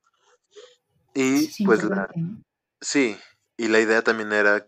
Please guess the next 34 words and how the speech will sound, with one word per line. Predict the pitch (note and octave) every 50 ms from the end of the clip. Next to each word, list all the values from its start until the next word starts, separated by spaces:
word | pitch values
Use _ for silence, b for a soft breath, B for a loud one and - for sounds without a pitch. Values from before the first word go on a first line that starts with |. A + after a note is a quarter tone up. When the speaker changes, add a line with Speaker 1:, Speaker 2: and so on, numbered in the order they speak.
| _ _
Speaker 1:
como | - - F#2+ F2+ - -
aportar | A2+ - - G2 F#2+ - - G#2+ G#2+ A2+
algo | A#2 A#2+ B2+ A2+ G#2 F#2+
al, | F2+ E2+ D#2+ D#2 D#2+ D#2+ E2 - _ _ _ _ _ _ _ _ _ b b b b b _ _ _
a | - - -
Speaker 2:
A |
la | F3 F3 E3+ E3+
Speaker 1:
la, | E3
Speaker 2:
comunidad, | - A3 A3 A3+ A3+ B3 D4+ A4 A4 - -
sí. | _ D4+ D#4+
Speaker 1:
a | D#4
la | G#3 G3+ G3+
comunidad, | - _ - A3 B2 C3+ F3+ G#3 F#3 - C3+
sí, | - - - A3
a | F3 B2
la, | - -
a | F#2 G2+
la | G2 G2
comunidad | - - A2 A2+ A#2+ B2 B2+ -
productora. | - A#2+ B2+ B2 - - D3+ C#3+ C3 - _ _ _ B B B B B B B B _ _ -
Entonces, | D#3+ D3 C#3+ - D#3+ D3+ - F3+ E3+
pues, | - - C3+ B2 A2+ A2
ya | A#2+ A#2+ A#2+ A#2 A#2 A2+ A2+ A#2+
después | A2+ - - - A#2+ A2+ G#2+
de | A2
mucho | A2+ A2+ G#2+ - A#2+ A2+
tiempo | A#2 A2+ A2 G#2+ - G#2+ F#2 E2 - - - _ _
trabajando, | - F#2 F2+ F2+ F#2 - - G#2+ G2+ G#2 G2+ G2 F2 D#2 - - - _ _ _ _ _ _ _ _ _
haciendo | G#2+ G2+ - B2+ B2 A#2+
trabajo | A2 G#2+ G#2 G#2+ - B2
de | A#2 A2
campo | - A#2+ A#2 - B2+
con | - D3 D3
ellos, | D3 C#3 D3+ F#3+ - - _